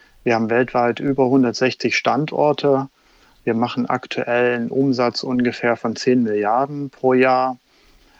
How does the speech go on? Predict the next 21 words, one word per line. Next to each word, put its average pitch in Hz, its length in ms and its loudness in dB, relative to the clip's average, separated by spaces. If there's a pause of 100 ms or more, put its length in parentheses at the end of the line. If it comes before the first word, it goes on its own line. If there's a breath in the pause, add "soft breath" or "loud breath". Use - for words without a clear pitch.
Und 120 180 0
damit 127 260 4
sind 131 220 4
wir 127 220 2
ein 123 240 -4
wirklich 127 340 0
sehr 123 140 2
großer 120 440 2
Automobilzulieferer. 110 1200 -4 (580 loud breath)
Wenn 123 140 2
ich - 140 0
mal 123 260 6
so 117 220 4
die 117 260 2
Produkte - 640 4
anschaue, 143 880 4
dann 123 240 0
haben 127 180 0
wir 123 320 2 (140)
bestimmte 127 420 -2
Produktkategorien 117 1700 -2